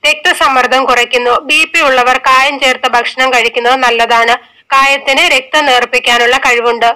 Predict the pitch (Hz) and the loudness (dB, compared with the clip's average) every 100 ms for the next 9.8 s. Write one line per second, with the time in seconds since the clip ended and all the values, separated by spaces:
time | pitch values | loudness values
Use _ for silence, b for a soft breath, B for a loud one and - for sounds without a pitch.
0 | 233 247 254 285 269 240 247 247 254 294 | -2 -2 0 0 0 -2 -2 -2 -4 -4
1 | 277 240 226 233 277 226 233 233 233 233 | -2 -2 0 -2 0 -2 0 2 2 2
2 | 233 226 233 247 _ _ - 294 302 302 | 2 2 0 -4 _ _ -6 -2 0 0
3 | 294 294 277 240 247 262 233 233 240 240 | 0 0 2 2 2 0 0 0 0 0
4 | 233 240 240 277 262 269 269 269 269 262 | 2 0 0 0 2 2 2 0 -2 -2
5 | 254 302 294 240 240 233 233 247 247 247 | 0 0 0 0 0 0 -2 -2 -4 -2
6 | 226 - 262 254 220 220 233 226 226 226 | -4 -2 0 0 2 0 0 -4 -2 0
7 | 233 B B 262 262 294 247 226 269 277 | -2 B B -8 -4 -2 -2 -2 -4 0
8 | 262 254 269 254 226 226 233 233 262 294 | 0 2 0 0 0 -2 -2 0 0 0
9 | 247 226 226 226 233 220 220 | 0 2 0 0 0 2 2